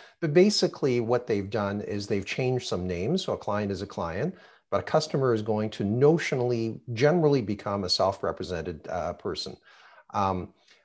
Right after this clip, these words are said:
that's only in the context of an actual trade in real estate, obviously. Uh, so for example, if somebody you're interacting with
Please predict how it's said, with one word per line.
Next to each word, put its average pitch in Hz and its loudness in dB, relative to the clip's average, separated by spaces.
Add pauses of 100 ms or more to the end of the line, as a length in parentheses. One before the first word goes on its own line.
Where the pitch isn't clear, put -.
that's 139 4
only 170 6
in 127 -2
the 113 0
context 120 -2
of 104 -2
an 107 -6
actual 117 -2
trade 131 2
in 101 0
real 139 4
estate, 80 -4
obviously. 85 -4 (380)
Uh, 92 -2
so 110 0
for 110 0
example, 110 -2
if 113 -4 (200)
somebody 123 -2
you're 110 0
interacting 120 0
with 78 -6